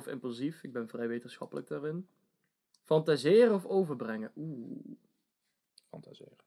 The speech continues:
Speaker 1: Ja, dat is bij mij, kijk, ik vind het heel leuk om wat ik bedacht heb, om dat duidelijk naar mensen over te brengen, maar het is weer een beetje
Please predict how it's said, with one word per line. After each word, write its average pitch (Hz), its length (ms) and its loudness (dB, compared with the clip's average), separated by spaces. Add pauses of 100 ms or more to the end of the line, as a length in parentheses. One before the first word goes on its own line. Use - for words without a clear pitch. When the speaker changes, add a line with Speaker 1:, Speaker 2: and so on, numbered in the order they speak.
(480)
Speaker 1:
Ja, 101 180 -4
dat 117 80 -4
is 143 100 -4
bij 170 80 4
mij, 175 160 6
kijk, 156 200 6
ik 143 120 -4
vind 156 160 -2
het 143 80 6
heel 139 80 8
leuk 156 220 6
om 131 100 0
wat 127 140 2
ik 120 180 -2
bedacht 127 400 -2
heb, 120 180 -2
om 120 120 -2
dat 117 160 0
duidelijk 120 300 0
naar 117 100 -4
mensen 117 280 -6
over 120 200 -6
te - 100 -20
brengen, 107 440 -10
maar 117 260 -10
het - 1500 -20
is - 80 -20
weer 123 200 -2
een 117 120 -4
beetje 113 220 -10